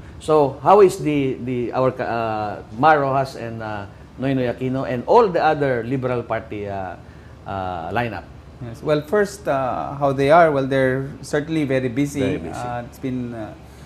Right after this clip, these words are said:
Speaker 2: uh, very busy two months for all of us, you know, since, uh, September one, when Mar decided to step aside, uh, in favor of Noynoy, and then September nine,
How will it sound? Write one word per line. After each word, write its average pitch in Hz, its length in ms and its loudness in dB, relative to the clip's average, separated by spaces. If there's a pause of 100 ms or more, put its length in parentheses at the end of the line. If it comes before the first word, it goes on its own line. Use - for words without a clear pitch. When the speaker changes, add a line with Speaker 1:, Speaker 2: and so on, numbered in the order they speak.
(300)
Speaker 2:
uh, 113 340 -6
very 143 280 2
busy 131 360 -2
two 143 180 -2
months 135 540 -2
for 117 560 -2
all 127 240 0
of 139 100 -2
us, 127 380 0
you 131 80 -10
know, 117 320 -10
since, 113 540 -10
uh, 110 500 -6 (840)
September 131 540 2
one, 139 440 6
when 117 240 -4
Mar 117 180 0
decided 113 600 -4
to - 60 -12
step - 280 -8
aside, 127 580 0 (400)
uh, 107 480 -10 (140)
in 120 120 -8
favor 110 380 -6
of 110 160 -10
Noynoy, 135 760 -4
and 110 140 -10
then 113 160 -8
September 117 600 -6
nine, 135 480 -2